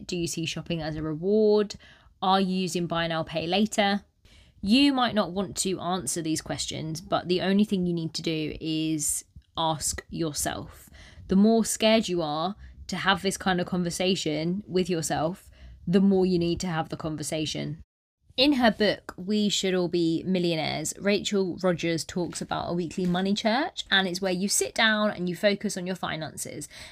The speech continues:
And it doesn't have to be a scary thing. Pour yourself a wine, light some candles, make money something you enjoy. Online shopping should be a tool,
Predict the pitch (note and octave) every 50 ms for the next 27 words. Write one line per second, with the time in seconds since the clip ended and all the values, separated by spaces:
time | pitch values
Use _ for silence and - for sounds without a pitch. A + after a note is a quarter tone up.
0 | - - - A3 A#3 G#3+ G3+ - C4 B3+ B3 C4+ C4 B3 B3+ B3+ - - G#3 A3
1 | A3+ A3 G#3+ G#3 G3 - - G#3 - - G#3+ F#3+ F#3 F#3 F#3 F3 - - E3+ D3
2 | C#3+ D3 D#3+ E3 - - E3+ E3 D3+ D#3+ - - F3 F3+ E3+ - F3 F#3 G3 G3
3 | G3+ G3 G3 G3 G3+ G3 G3 F#3+ F#3 - - - E3 C#3+ - D#3+ - E3 E3 -
4 | F#3 G3 G#3 G#3 G3+ G3 G3 G3 G3 G3 F#3+ F#3+ - - - - - _ - -
5 | A3+ C4 - - A#3+ A#3 A#3 A#3 A3 G#3 - - - D#3+ - F3+ E3+ E3+ E3+ E3
6 | - - - F3+ E3 F3+ F#3 F3+ E3+ E3+ - - E3+ F3 D3 E3 F3+ E3 D3 -
7 | G#2+ D3 F3 - - _ _ _ _ _ _ _ _ _ _ _ - A#3 A#3+ B3
8 | C4 B3+ B3 A#3 A3+ A3 - A3+ G#3 - F#3 E3+ E3+ E3 D3+ - - - G3+ E3+
9 | - - - F#3 F3+ F3 E3 - - - - - G3+ F#3+ F#3+ G#3+ C4 D4 D4